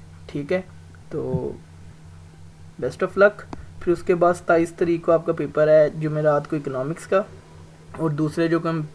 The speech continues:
पेपर हैं गुजार और गुजारियत वगैरह इस तरह के। फिर अट्ठाईस तारीख को chemistry का और general science का paper है। फिर उनतीस अप्रैल को आपका पेपर है इस्लामियात लाजमी का।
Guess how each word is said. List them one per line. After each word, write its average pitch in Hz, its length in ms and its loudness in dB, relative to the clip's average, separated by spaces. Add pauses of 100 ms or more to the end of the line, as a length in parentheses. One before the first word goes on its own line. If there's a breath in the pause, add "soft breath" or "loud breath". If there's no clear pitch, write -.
पेपर 151 540 -4
हैं 160 120 0
गुजार 151 340 4
और 151 40 2
गुजारियत 143 480 0
वगैरह 143 200 2
इस 139 180 -2
तरह 143 220 -2
के। 147 240 -8 (600 loud breath)
फिर 208 200 2
अट्ठाईस 185 440 4
तारीख 180 280 2
को 180 80 4
chemistry 165 500 -2
का 175 200 4
और 165 140 4
general 147 240 -2
science 156 320 0
का 160 120 2
paper 151 360 0
है। 156 160 0 (960 loud breath)
फिर 208 160 4
उनतीस 185 600 0
अप्रैल 165 320 2
को 175 140 0
आपका 156 260 4
पेपर 151 280 -4
है 151 80 2
इस्लामियात 147 680 -2
लाजमी 139 480 -2
का। 156 220 2